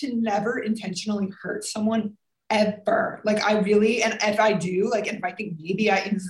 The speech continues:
anxiety, like, I will, I will berate myself. I mean, so it's like when we do something that is so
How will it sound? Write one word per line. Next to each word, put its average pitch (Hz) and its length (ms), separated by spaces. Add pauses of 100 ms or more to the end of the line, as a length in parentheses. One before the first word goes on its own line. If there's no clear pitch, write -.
(120)
anxiety, 196 560 (180)
like, 220 120
I 202 180
will, 208 200
I 202 140
will 202 400
berate 190 480
myself. 165 560
I 190 60
mean, 190 240
so 226 240
it's 226 180
like 233 140
when 226 120
we 233 120
do 180 180
something 233 380
that - 120
is 208 220
so 208 440